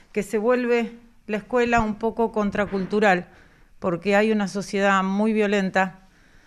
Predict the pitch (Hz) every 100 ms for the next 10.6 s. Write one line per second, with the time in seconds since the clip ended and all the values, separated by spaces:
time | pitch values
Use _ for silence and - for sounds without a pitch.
0 | _ 220 208 208 202 180 180 180 202 196
1 | - 170 160 156 156 156 - _ - 180
2 | 190 170 156 - - _ - 185 185 -
3 | 208 202 208 190 180 233 226 185 175 220
4 | 269 - - - - - 180 190 196 190
5 | 175 - - - - - - - 185 175
6 | 190 196 226 240 240 226 240 226 233 254
7 | 233 240 247 247 - - 208 202 - 220
8 | 220 - 214 220 220 220 214 - - -
9 | 190 226 220 208 202 208 196 185 180 190
10 | 185 185 165 160 160 -